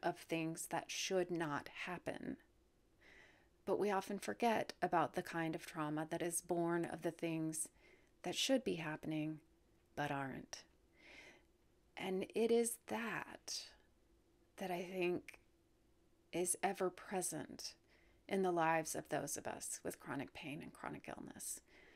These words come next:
What should be present is going to my godson's soccer games.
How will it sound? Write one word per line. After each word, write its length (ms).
What 160
should 260
be 120
present 640
is 540
going 300
to 100
my 100
godson's 680
soccer 480
games. 520